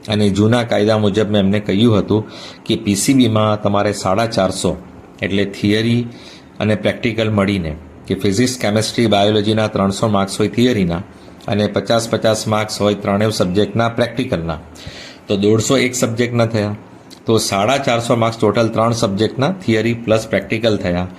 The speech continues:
તો એમાંથી ઓપન ઈ ડબલ્યુ એસ કેટેગરીવાળા હોય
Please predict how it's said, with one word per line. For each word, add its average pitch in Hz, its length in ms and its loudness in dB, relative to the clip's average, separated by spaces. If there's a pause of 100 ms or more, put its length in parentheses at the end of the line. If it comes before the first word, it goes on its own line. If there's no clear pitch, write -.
(340)
તો 156 60 0
એમાંથી 127 540 2
ઓપન 139 340 2
ઈ 143 80 2
ડબલ્યુ 139 320 0
એસ 135 120 -2
કેટેગરીવાળા 123 680 2
હોય 117 340 0